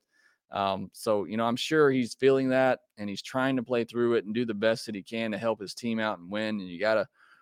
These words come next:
respect that, but I think it's just something he's gonna have to deal with the rest of this season and manage it and try to make sure that he's as fresh as he can be down the stretch for the Braves 'cause they need him. This offense needs him,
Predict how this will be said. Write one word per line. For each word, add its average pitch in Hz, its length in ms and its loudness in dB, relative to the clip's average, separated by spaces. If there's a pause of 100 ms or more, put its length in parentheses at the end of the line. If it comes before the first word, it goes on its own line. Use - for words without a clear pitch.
(100)
respect 127 580 2
that, 117 340 6
but 107 260 4 (120)
I 104 80 -4
think 120 160 0
it's 127 100 -2
just 127 140 -4
something 127 260 2
he's 120 160 -2
gonna 117 200 0
have 113 160 0
to 110 180 2 (520)
deal 131 280 8
with 110 200 6
the 107 100 -4
rest 110 260 0
of 113 60 0
this 107 140 0
season 123 420 0
and 101 140 -4
manage 113 380 0
it 110 200 0 (560)
and 110 200 -8
try 120 180 6
to 117 60 4
make 117 160 0
sure 120 140 -4
that 110 100 -2
he's 113 160 -4
as 107 140 -8
fresh 120 380 2
as 110 420 -6
he 120 180 -2
can 113 220 -4
be 120 320 0
down 113 240 0
the 104 60 -4
stretch 123 360 0
for 107 100 -10
the 101 60 -10
Braves 110 400 0
'cause 104 120 -8
they 104 120 0
need 117 260 0
him. 131 380 -2
This 101 200 -12
offense 120 520 0
needs 120 280 0
him, 120 320 0